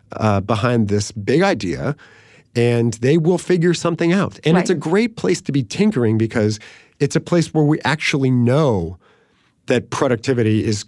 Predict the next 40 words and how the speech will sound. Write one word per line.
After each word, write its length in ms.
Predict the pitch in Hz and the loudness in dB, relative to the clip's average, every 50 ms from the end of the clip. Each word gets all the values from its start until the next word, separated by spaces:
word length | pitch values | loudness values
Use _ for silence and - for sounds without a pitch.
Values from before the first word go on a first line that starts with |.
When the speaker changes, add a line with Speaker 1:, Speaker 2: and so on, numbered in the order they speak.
| _ - - | _ -12 -10
Speaker 1:
is 160 | 110 101 - | -8 -8 -8
quite 420 | - - - - 113 120 117 - - | -10 -8 -4 -2 0 0 0 -2 -4
low. 400 | - 104 113 110 101 101 101 - | -4 -2 0 0 2 0 0 0
And 140 | - 117 | 0 -2
if 100 | 117 110 | -2 0
they 140 | - 120 127 | -2 -2 -2
can 180 | - 123 117 110 | 0 -2 -2 -2
start 340 | - - - 117 110 113 - | -4 -4 -4 -2 -2 -2 -2
to 100 | - 107 | -2 0
move 240 | 110 117 131 127 117 | 0 2 0 0 0
that 180 | 123 107 90 | -2 -2 0
needle, 480 | 104 135 190 214 160 95 92 107 117 - - - - - - - _ - | 0 0 0 2 0 0 0 -2 -4 -6 -10 -18 -20 -20 -20 -10 _ -2
it 160 | 143 127 135 | -2 0 0
will 220 | 135 131 123 107 | 0 0 0 0
have 140 | 107 135 127 | 0 0 0
a 60 | 123 | -2
tremendous 640 | 113 - - - 143 156 165 190 254 285 262 151 - | -4 -6 -6 -4 -2 0 0 2 2 2 2 0 -2
benefit 360 | - - 110 104 95 - 101 95 | -2 -2 -2 -2 -2 -2 -4 -4
to 80 | 104 | -4
the 100 | 95 135 | -2 0
world. 140 | 165 214 196 | 0 0 2
Speaker 2:
Agreed. 240 | 120 - - 147 147 - - - | 0 0 -2 -4 -6 -8 -4 -2
Speaker 1:
I 100 | 139 165 | 0 0
don't 180 | 180 190 175 147 | 0 2 2 2
know 200 | 135 139 143 139 | 2 2 2 2
that 160 | 135 135 - | 0 -2 -2
the 80 | 127 | -4
world 420 | 110 104 107 107 113 113 120 120 117 | -4 -2 0 0 0 0 0 0 -2
was 140 | 113 104 - | -2 -2 0
having 240 | 113 101 98 92 92 | 0 0 0 -2 -4
such 380 | - - - - 113 110 - 123 | -6 -6 -4 -4 -2 -2 -2 -2
a 20 | |
difficult 400 | 117 117 113 - 104 - - 95 | -2 -2 -2 -4 -4 -4 -6 -6
time 240 | - - 110 107 101 | -4 -2 0 0 0
efficiently 440 | 101 - 113 104 - - - - 117 | 0 0 0 -2 -2 -2 -4 -4 -4
selling 320 | - - 104 92 92 92 87 | -4 -2 -2 0 0 0 0
ads 340 | 92 98 98 104 107 104 | 0 0 0 0 -2 -2
that 120 | 104 - 110 | -4 -4 -2
we 100 | 107 104 | 0 0
needed. 340 | 101 101 95 101 98 92 | 2 2 0 0 -2 -4